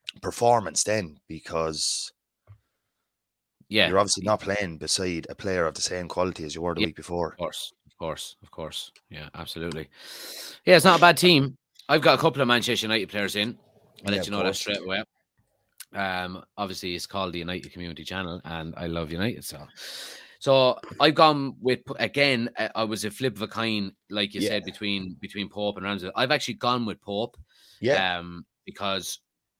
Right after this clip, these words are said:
Speaker 2: and I, I, do you know, I've, I was looking at stats and I was looking at everyone. I was saying, "Jesus, this is so close." But, but what tipped it for me is that he has more points in the fantasy.
Speaker 1: Yeah, and
Speaker 2: So
Speaker 1: I went on and I looked at fantasy too, and there's plenty of other keepers with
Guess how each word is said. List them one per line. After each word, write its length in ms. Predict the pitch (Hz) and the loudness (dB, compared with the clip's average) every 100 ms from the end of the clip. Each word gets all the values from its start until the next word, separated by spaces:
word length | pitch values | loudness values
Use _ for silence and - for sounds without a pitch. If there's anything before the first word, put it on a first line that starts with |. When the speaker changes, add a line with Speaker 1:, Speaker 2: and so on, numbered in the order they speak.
| _ _ _ _ _ | _ _ _ _ _
Speaker 2:
and 140 | 107 | -2
I, 20 | 107 | 0
I, 80 | 113 | -2
do 160 | 104 - _ | -6 -14 _
you 80 | 127 | 0
know, 320 | 160 196 175 - - _ _ _ _ - | 4 4 2 0 -20 _ _ _ _ -6
I've, 180 | 110 123 | -6 -4
I 80 | 113 | -4
was 200 | 113 104 | -4 -2
looking 220 | 160 175 | -2 0
at 120 | 156 | -4
stats 420 | 143 127 123 - - | -4 -4 -4 -6 -12
and 100 | 98 | -10
I 40 | |
was 120 | 92 | -4
looking 220 | 139 165 | -4 -4
at 80 | 135 | -2
everyone. 240 | 117 123 107 | 0 0 -2
I 40 | |
was 80 | - | -8
saying, 180 | 101 87 | -12 -10
"Jesus, 420 | - 143 147 104 | -6 -4 -4 -4
this 200 | 120 110 | -6 -6
is 100 | 98 | -4
so 220 | 113 107 | -2 -2
close." 400 | - 98 90 - - - - - _ _ _ _ | -2 -4 -4 -6 -16 -20 -20 -20 _ _ _ _
But, 120 | 110 _ - | -10 _ -8
but 180 | 104 101 | -6 -2
what 200 | 117 - | -2 0
tipped 220 | 175 151 | -2 -2
it 40 | |
for 260 | 117 123 120 | 0 2 2
me 140 | 98 | 0
is 80 | 85 | -2
that 200 | 95 92 - | -6 -8 -8
he 120 | 104 | -6
has 120 | 104 | -6
more 180 | 110 113 | -4 -4
points 280 | 113 120 - | -4 -6 -8
in 60 | |
the 60 | 98 | -10
fantasy. 480 | 117 117 110 90 - _ _ - | -10 -10 -10 -14 -16 _ _ -4
Speaker 1:
Yeah, 260 | 107 113 | 0 2
and 80 | 107 | 0
Speaker 2:
So 40 | 117 | 0
Speaker 1:
I 40 | 123 | 0
went 220 | 123 120 | -2 -2
on 200 | 123 120 | -4 -4
and 100 | 101 | -6
I 40 | |
looked 260 | 107 113 110 | -4 -4 -6
at 80 | - | -4
fantasy 360 | 117 113 - 101 | -2 -2 -8 -6
too, 260 | 123 113 | -2 -2
and 120 | 92 95 | -2 -4
there's 200 | 95 - | -4 -6
plenty 380 | - 131 131 | -2 -2 0
of 80 | 110 | 0
other 180 | 120 113 | 2 0
keepers 440 | 110 110 95 90 87 | -2 -4 -2 -6 -2
with 220 | 110 | -4